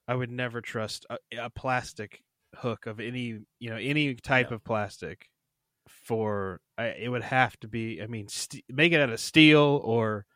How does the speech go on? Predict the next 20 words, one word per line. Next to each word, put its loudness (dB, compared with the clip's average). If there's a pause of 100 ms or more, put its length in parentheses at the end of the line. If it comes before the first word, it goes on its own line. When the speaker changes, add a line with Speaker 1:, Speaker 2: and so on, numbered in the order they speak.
(460)
Speaker 1:
you 2
know, 2
anything, 2
but -8
not, 2 (880)
you -2
know, -2
Speaker 2:
If -4
you -6
Speaker 1:
not -12
Speaker 2:
have, -2
if -8
you -8
Speaker 1:
plastic. -14
Speaker 2:
have -6
the -12
means -10
to -20
cut -12
one -8